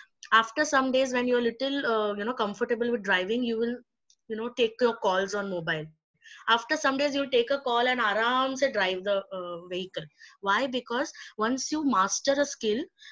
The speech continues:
the cognitive, um, uh, energy that is required for that element reduces. So you can do multiple things at a time. Yes. So likewise, ये automatize होने के लिए, your mental training has to be automatic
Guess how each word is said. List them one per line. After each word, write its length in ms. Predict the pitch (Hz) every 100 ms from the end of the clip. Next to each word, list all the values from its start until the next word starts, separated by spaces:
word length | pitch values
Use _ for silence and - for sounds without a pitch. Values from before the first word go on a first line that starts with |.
| -
the 120 | 247
cognitive, 640 | 247 214 190 220 247 311 311 285
um, 380 | 226 220 208 214 208 208
uh, 140 | 196 196
energy 440 | 202 214 233 277
that 180 | 247 233
is 120 | 240
required 400 | 208 202 208 233
for 140 | 269 247
that 300 | 208 226 233
element 380 | 196 190 277 427 - - -
reduces. 540 | 247 247 359 381 262
So 80 | 269
you 140 | 269 277
can 200 | 330 349
do 80 |
multiple 440 | 359 254 247 254 262
things 260 | 254 226 196
at 120 | 170
a 40 | 170 160
time. 200 | 143 143 _ _ _
Yes. 300 | 196 277 - - - -
So 160 | - 247
likewise, 800 | 214 190 254 294 247 202 254 - - - 208
ये 220 | 214 277 -
automatize 880 | 220 - 285 285 - 269 294 339 277
होने 320 | 214 202 202
के 120 | 208 180
लिए, 180 | 151 -
your 280 | 185 190 226
mental 360 | 247 226 254
training 380 | 240 233 208 220
has 180 | 226 208
to 120 | - 220
be 200 | 247 -
automatic 600 | 196 - 247 233 - 165